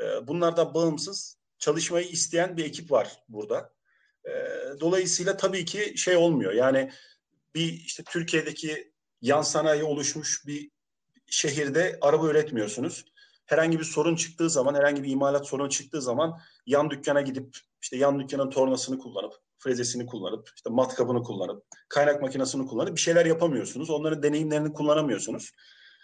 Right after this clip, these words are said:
Ee, dolayısıyla bir şeyi üretmek için ya da ürettirebilmek için çok fazla şeye ihtiyaç duyuyorsunuz. Takibe ihtiyaç duyuyorsunuz. Ama çok da fazla iş var. İnanılmaz derecede iş var. Sabahlara kadar çalışıyorsunuz. Uyumadan iki üç gün çalışıyorsunuz.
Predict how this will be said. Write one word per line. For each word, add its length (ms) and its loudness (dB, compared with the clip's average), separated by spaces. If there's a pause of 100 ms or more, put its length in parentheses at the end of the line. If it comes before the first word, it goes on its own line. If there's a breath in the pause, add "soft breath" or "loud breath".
(340 soft breath)
Ee, 40 -4 (580)
dolayısıyla 720 0 (340)
bir 60 -6
şeyi 240 0
üretmek 560 -2
için 260 -2
ya 100 0
da 60 -2
ürettirebilmek 720 -2
için 300 -6 (440 soft breath)
çok 240 -2
fazla 320 2
şeye 200 0
ihtiyaç 460 0
duyuyorsunuz. 560 -8 (100)
Takibe 380 0
ihtiyaç 460 -2
duyuyorsunuz. 520 -10 (300 soft breath)
Ama 200 2
çok 220 2
da 60 4
fazla 300 2
iş 240 -6
var. 140 -2 (180)
İnanılmaz 480 2
derecede 300 -4
iş 240 -10
var. 160 0 (140)
Sabahlara 500 4
kadar 220 2
çalışıyorsunuz. 600 -12
Uyumadan 400 0
iki 180 -10
üç 120 -6
gün 80 -12
çalışıyorsunuz. 720 -12